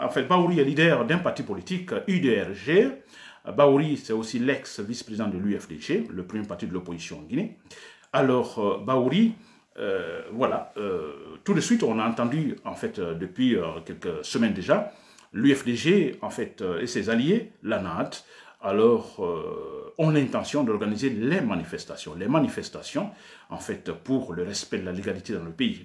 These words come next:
le, les manifestations pour la libération, effectivement, des prisonniers politiques, les manifestations pour, euh, le respect de la doctrine politique démocratique en Guinée. N'est-ce pas ? C'est cela.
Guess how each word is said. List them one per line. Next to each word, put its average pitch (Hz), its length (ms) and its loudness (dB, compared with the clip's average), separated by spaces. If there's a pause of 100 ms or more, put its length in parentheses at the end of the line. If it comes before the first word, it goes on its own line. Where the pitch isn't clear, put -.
le, 78 320 -10
les 104 120 -2
manifestations 147 800 0 (380)
pour 92 120 -6
la 90 80 -4
libération, 104 640 -2
effectivement, 92 500 -6
des 80 120 -10
prisonniers 90 280 -6
politiques, 143 500 -6
les 180 300 4
manifestations 117 800 -4 (520)
pour, 120 300 0
euh, 92 160 0
le 92 120 -2
respect 113 560 -4
de 95 140 -8
la 80 120 -8
doctrine 92 720 -2
politique - 480 -4
démocratique 113 560 -2
en 80 40 -10
Guinée. 73 240 -16 (300)
N'est-ce 135 160 -6
pas ? 226 280 -2 (240)
C'est - 120 -6
cela. - 260 -6